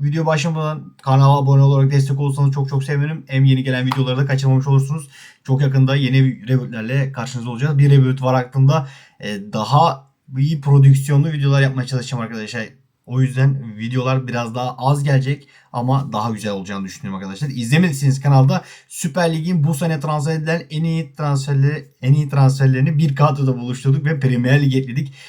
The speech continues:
Bunu da test ettik. Videosu kanalda var, izleyebilirsiniz. Şimdiden teşekkür ediyoruz. O zaman hazırsanız başlıyoruz. Eskişehirspor ikinci sezonumuza. İlk sezonu izlemeyenler,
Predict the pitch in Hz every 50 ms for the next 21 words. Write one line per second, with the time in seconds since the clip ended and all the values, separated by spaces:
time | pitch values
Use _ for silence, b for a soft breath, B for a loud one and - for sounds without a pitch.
0 | B B B B 113 131 143 143 139 143 139 143 135 135 - 135 131 - 156 143
1 | - 127 127 123 120 117 117 - - 123 117 113 110 120 123 139 139 135 120 110
2 | 110 107 110 113 110 110 - 139 139 135 - - 123 113 107 101 92 107 104 110
3 | 123 131 131 127 127 139 139 131 127 120 120 120 117 113 117 127 143 139 135 143
4 | 135 135 131 110 135 156 160 139 - 156 147 147 139 135 - 131 135 - - 170
5 | 143 - 147 143 135 - - 139 131 127 - - 143 143 143 156 143 139 160 147
6 | 147 151 151 147 147 139 147 156 151 139 135 B B B B B B B B B
7 | - 127 170 160 135 - 165 160 156 156 165 165 170 165 135 - 156 143 143 143
8 | 170 170 165 170 170 156 156 165 170 170